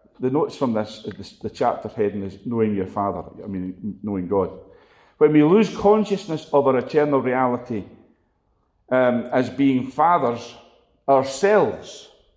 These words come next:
shining out of or forth out of our Father in glory. In other words,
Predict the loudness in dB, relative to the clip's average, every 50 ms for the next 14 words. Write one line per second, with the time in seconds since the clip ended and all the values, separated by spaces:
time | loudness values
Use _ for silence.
0 | _ _ _ _ _ _ _ _ _ _ _ _ _ _ _ _ _ _ _ _
1 | _ _ -8 -2 0 0 0 0 0 -2 -4 -2 0 2 4 6 6 4 4 2
2 | 2 4 6 6 6 4 2 0 -8 -16 -20 -20 -20 -20 _ _ _ _ _ _
3 | _ _ _ _ _ _ -4 -4 -4 -4 0 4 4 4 4 4 2 2 2 4
4 | 2 2 2 0 0 0 -2 0 2 2 2 2 0 0 -2 -4 -4 -2 -2 0
5 | 0 0 0 0 2 2 2 2 2 0 -4 -10